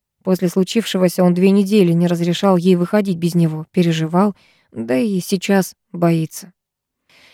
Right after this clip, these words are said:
Неделю назад ей позвонили из больницы, извинились и попросили выйти на прежнее место. Ей было приятно, но она отказалась по просьбе мужа.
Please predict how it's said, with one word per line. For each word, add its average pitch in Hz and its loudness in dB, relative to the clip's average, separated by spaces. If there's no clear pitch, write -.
Неделю 311 2
назад 247 4
ей 226 2
позвонили 202 2
из 190 -2
больницы, 240 2
извинились 202 2
и 233 -6
попросили 180 0
выйти 190 0
на 175 2
прежнее 175 2
место. 160 -6
Ей 185 2
было 190 2
приятно, 185 0
но 311 0
она 208 4
отказалась 190 2
по 175 -4
просьбе 170 0
мужа. 175 0